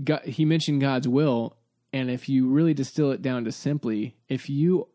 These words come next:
have a posture of, "How can I love God by loving my neighbor and loving my enemy today?" Whatever that looks like today, and you start with that posture,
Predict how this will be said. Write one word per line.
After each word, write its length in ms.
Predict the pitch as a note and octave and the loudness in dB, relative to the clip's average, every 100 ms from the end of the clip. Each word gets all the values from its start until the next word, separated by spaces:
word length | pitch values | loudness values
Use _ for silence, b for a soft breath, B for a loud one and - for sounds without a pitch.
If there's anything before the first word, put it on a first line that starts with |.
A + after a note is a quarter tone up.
| _ | _
have 220 | A#2 C3 B2 | -6 -4 -2
a 80 | |
posture 480 | - A#2+ B2 - B2 | -4 -4 -4 -2 -2
of, 280 | A2 A2+ - | 0 -2 -4
"How 300 | - A#2+ C3+ | -4 0 0
can 240 | - D3 | 0 0
I 360 | C#3 B2+ B2 C3+ b b b | 0 0 -2 -4 b b b
love 340 | A#2+ C3 C3 | 0 0 0
God 380 | C3 A#2 A2 A#2+ - | 0 0 -2 -4 0
by 440 | D#3+ D#3 D#3 C3+ | 2 4 2 2
loving 420 | B2+ B2+ B2 A#2+ | 0 0 0 -2
my 140 | A#2 A2+ | -4 -4
neighbor 480 | A2+ G2+ G#2 G#2+ - - | -4 -2 -2 -4 -8 -8
and 180 | B2+ B2 | -4 -2
loving 220 | A#2+ A2+ | -2 -4
my 100 | A2 | -4
enemy 320 | A2+ A2+ A2+ | -4 -4 -4
today?" 600 | - A#2+ B2+ G#2 F#2+ A#2 _ _ _ _ _ | -6 -4 -4 -2 -4 -8 _ _ _ _ _
Whatever 300 | B2+ B2 C#3+ | -2 0 2
that 100 | D#3 | 2
looks 180 | D3+ - | 0 0
like 120 | C#3 | 0
today, 520 | C#3 C3+ A#2 G2+ A#2+ _ _ _ _ _ - | 0 2 0 -2 -6 _ _ _ _ _ -2
and 100 | B2+ | 0
you 100 | C3+ | 0
start 380 | - D3+ D3 | 2 2 2
with 140 | C#3+ C3 | 0 0
that 200 | D3 C3 | 0 0
posture, 580 | C3 C#3 D3 F3+ F#3 | 0 0 2 2 2